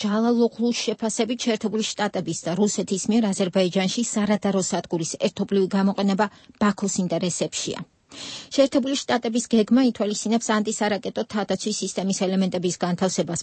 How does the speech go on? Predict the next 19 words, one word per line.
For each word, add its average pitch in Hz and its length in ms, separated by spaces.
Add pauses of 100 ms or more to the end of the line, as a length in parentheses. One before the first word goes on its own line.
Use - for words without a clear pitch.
პოლონეთში 190 560 (260)
და 247 80
ჩეხეთში. - 500 (380)
რუსეთის 190 460
პრეზიდენტი 185 420
კი 220 120 (140)
გამოვიდა 170 380
ინიციატივით, 196 540 (340)
რომელიც 240 360
აზერბაიჯანში 214 680 (160)
გაბალის 220 520 (120)
ბაზით 180 320
სარგებლობას 175 800
ეხება. 170 260 (840)
აზერბაიჯანის 262 720
ოპოზიციის 240 560
წარმომადგენლის 226 560
შეფასებით, 220 540
გაბალით 220 560